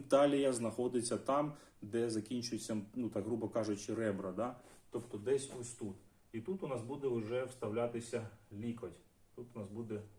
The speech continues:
лік-, значить, лік-, е, ліктьові су-, е, суглоби. Якщо ви будете це добре знати, будете це па-, пам'ятати і використовувати, то ви, е, зможете,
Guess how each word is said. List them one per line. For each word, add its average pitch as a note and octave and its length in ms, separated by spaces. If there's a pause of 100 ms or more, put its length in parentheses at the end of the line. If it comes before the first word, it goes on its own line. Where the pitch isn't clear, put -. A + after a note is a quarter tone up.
(180)
лік-, - 340
значить, G#2+ 340
лік-, - 560
е, G#2 320 (400)
ліктьові A#2 420
су-, A2+ 540
е, G#2+ 40
суглоби. A2+ 480 (320)
Якщо C3 280
ви E3 140
будете D#3 380
це C3+ 180
добре B2+ 360
знати, D3 420
будете A#2+ 440
це A#2 240
па-, A#2+ 240
пам'ятати A#2+ 600
і A2+ 160
використовувати, A#2 800
то G#2+ 180
ви, E3+ 220 (680)
е, G2+ 420 (320)
зможете, A#2+ 720